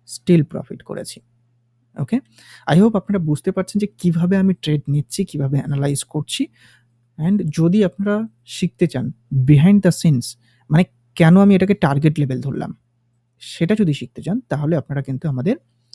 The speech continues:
লাইভ কোর্স জয়েন করতে পারেন। কেন বলছি আমি লাইভ কোর্স? Because আপনাদের মধ্যে more than hundred পিপলস আমাকে মেসেজ করেছেন যে, "ভাই, আপনি প্লিজ লাইভ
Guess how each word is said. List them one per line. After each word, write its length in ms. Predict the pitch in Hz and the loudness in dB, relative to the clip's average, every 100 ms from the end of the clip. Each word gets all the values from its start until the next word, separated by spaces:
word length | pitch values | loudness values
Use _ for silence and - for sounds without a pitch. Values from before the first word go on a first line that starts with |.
| _ - | _ -8
লাইভ 200 | 139 160 - | -4 -4 -2
কোর্স 220 | 175 - | -4 -4
জয়েন 180 | - 151 | -2 -2
করতে 260 | 156 147 151 | -2 -6 -6
পারেন। 280 | 135 156 185 - _ _ _ | -4 -6 -6 -12 _ _ _
কেন 200 | - 151 | -4 -2
বলছি 300 | 170 165 - | 0 -2 -2
আমি 340 | 156 160 165 160 | -2 0 0 0
লাইভ 260 | 139 143 151 _ | -2 -2 -4 _
কোর্স? 360 | 139 202 - _ - | -4 -4 -10 _ -8
Because 440 | 143 151 160 160 - | -4 0 0 -2 -6
আপনাদের 440 | 151 - 165 185 | -14 -6 -2 -2
মধ্যে 420 | 190 180 185 202 254 _ _ _ _ | -2 -2 0 0 -2 _ _ _ _
more 180 | 151 156 | 2 4
than 120 | 170 | 4
hundred 680 | 170 - 160 175 165 175 185 - _ | 2 0 2 2 4 6 4 2 _
পিপলস 480 | 156 143 135 139 - _ _ _ _ | -4 -2 -4 -8 -12 _ _ _ _
আমাকে 260 | 131 127 | -2 0
মেসেজ 400 | 139 131 135 175 | 0 0 0 -2
করেছেন 440 | - 165 160 190 254 - _ _ _ | -2 -2 0 0 0 -4 _ _ _
যে, 380 | 143 127 151 196 233 _ _ 143 | -6 -2 -2 -2 -4 _ _ -2
"ভাই, 160 | 151 | 0
আপনি 220 | 160 - | 0 -2
প্লিজ 420 | 175 _ 185 208 - | -6 _ 4 4 2
লাইভ 260 | 143 139 | -2 -2